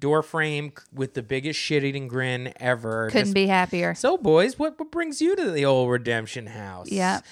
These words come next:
Speaker 1: And, uh, they're not happy, and then, uh, you know, I'll tell you what, if for a guy like Nelson, who is, uh, seems like he really likes Kaylee and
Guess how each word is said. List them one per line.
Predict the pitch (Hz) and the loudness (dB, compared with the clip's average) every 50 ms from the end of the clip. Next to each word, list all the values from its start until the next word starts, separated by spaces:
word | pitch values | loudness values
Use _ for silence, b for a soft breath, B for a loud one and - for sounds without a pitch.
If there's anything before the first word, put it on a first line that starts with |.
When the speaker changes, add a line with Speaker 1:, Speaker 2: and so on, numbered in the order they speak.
| B B B B B | B B B B B
Speaker 1:
And, | - - 135 131 131 131 127 127 123 | -8 -4 -2 -2 -2 -2 -4 -2 -2
uh, | 131 127 123 123 123 120 120 123 127 131 127 | 0 2 2 2 2 2 0 -2 -4 -8 -8
they're | 120 127 135 143 151 | -4 -2 0 2 2
not | 156 156 151 147 139 | 2 2 2 0 0
happy, | 143 160 147 139 139 - - 135 131 127 127 127 127 120 | 0 0 2 2 0 -2 -4 -4 -4 -4 -2 -2 -2 -4
and | 117 117 113 | -4 -6 -8
then, | 113 113 110 113 110 110 | -10 -10 -10 -10 -12 -12
uh, | 110 110 107 110 110 107 | -12 -10 -10 -12 -12 -12
you | 92 135 131 | -12 -10 -10
know, | 123 117 117 - - | -8 -10 -8 -4 -2
I'll | 160 180 | -2 0
tell | - - 240 | 2 2 2
you | 262 254 233 | 2 2 2
what, | 202 202 233 208 143 110 - B B B B B B B | 4 6 6 6 6 2 -2 B B B B B B B
if | - 175 170 - | -8 -8 -8 -6
for | - 196 190 185 | -4 0 0 0
a | 175 | 2
guy | 151 185 185 196 214 | 2 0 -2 0 0
like | 226 220 208 190 170 139 | 0 2 2 2 0 0
Nelson, | 156 156 156 160 165 - - 151 131 123 123 117 120 | 0 0 0 0 0 -2 -4 -4 -4 -4 -6 -8 -6
who | 123 127 131 123 120 120 123 | -6 -4 -2 -2 -2 -2 -4
is, | 117 107 127 117 117 117 113 113 110 110 104 - - | -6 -6 -6 -6 -4 -6 -6 -8 -10 -12 -10 -10 -8
uh, | 120 113 110 | -8 -6 -8
seems | - - - 190 226 262 269 - - | -8 -8 -8 -6 -6 -8 -8 -8 -4
like | 190 175 165 151 139 135 - | -2 0 0 -2 -2 -6 -10
he | - 139 135 127 127 127 127 123 117 | -10 -8 -8 -8 -8 -10 -10 -10 -8
really | 120 131 147 160 180 185 | -6 -4 -4 -2 -2 -2
likes | 180 165 160 151 - - - | -2 -2 -2 -4 -6 -10 -6
Kaylee | - 156 151 143 139 143 143 139 139 131 | -4 -2 -2 -2 -2 -2 -4 -6 -6 -6
and | 101 120 120 117 117 123 | -8 -8 -10 -10 -14 -18